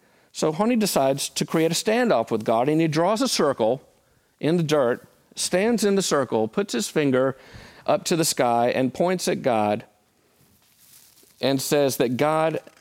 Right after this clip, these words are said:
I will not get out of this circle until you make it rain. I'm gonna stand here in a standoff like a petulant child." So God obliges.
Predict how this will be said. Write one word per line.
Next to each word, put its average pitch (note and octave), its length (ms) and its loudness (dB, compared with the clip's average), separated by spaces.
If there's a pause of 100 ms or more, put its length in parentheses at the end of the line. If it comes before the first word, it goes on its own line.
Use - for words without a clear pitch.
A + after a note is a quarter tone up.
(180)
I C#3+ 160 2
will D#3 140 2
not D3 340 0
get E3 240 -2
out C#3+ 160 0
of E3 100 -2
this F#3+ 120 -2
circle A2+ 480 -2
until G3+ 680 0
you F3 200 0
make E3 320 0
it E3+ 180 -2
rain. C3+ 360 0
I'm C3 100 0
gonna C#3 220 -2
stand D3 360 0
here F#2 280 -6 (260)
in D3+ 180 0
a D#3+ 100 0
standoff B2+ 720 -2
like G#2+ 220 -4
a A#2 80 0
petulant B2+ 500 -4
child." G2+ 380 -2 (560)
So - 160 -2
God E3 260 0
obliges. F3 640 -4